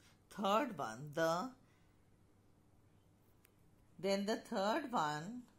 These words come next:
the Nyay Panchayat can impose fines. It is true. Then the fourth one, Zilla Parishad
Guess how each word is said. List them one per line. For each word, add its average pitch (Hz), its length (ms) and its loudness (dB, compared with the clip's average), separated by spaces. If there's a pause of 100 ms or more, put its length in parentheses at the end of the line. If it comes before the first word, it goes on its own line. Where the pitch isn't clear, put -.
(140)
the 165 400 0 (1700)
Nyay 170 460 0 (100)
Panchayat 151 840 -2 (180)
can 180 360 0
impose 143 840 -8 (720)
fines. 170 260 0 (920)
It 139 160 -6
is 151 200 -2
true. 208 380 2 (920)
Then 165 200 -2
the 180 100 -2
fourth 170 440 -4
one, 196 320 -2 (360)
Zilla 190 560 2
Parishad 156 460 0